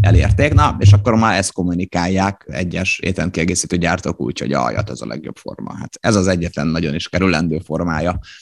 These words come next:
A, a többi. Most a, a másik érdekessége izi a niacinnak,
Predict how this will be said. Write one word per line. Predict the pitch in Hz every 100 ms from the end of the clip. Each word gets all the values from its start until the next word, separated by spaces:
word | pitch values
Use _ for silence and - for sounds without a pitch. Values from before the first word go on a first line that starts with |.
| _
A, | -
a | 90 98 104
többi. | 117 139 135 - 156
Most | 113 117
a, | 110 104
a | 113
másik | 127 135 135
érdekessége | 135 131 131 - 127 107
izi | 110 113
a | 90
niacinnak, | 113 120 - 135 139 -